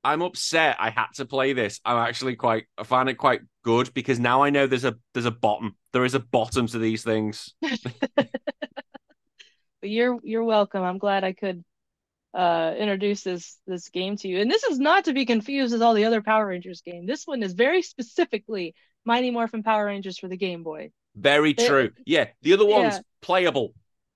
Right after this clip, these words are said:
Speaker 2: Right. Yeah, the Super Nint-, and it's fu-, it has an advertisement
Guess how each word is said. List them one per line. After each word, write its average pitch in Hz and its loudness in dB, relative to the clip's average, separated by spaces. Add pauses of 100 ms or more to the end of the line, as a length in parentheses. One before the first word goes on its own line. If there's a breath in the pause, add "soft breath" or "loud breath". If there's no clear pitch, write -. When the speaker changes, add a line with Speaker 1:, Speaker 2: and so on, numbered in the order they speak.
(1040)
Speaker 2:
Right. 220 2 (160)
Yeah, 214 2
the 240 2
Super 320 -2
Nint-, 302 0
and 294 2
it's 277 -2
fu-, 294 0
it 269 0
has 330 2
an 269 -8
advertisement 233 -2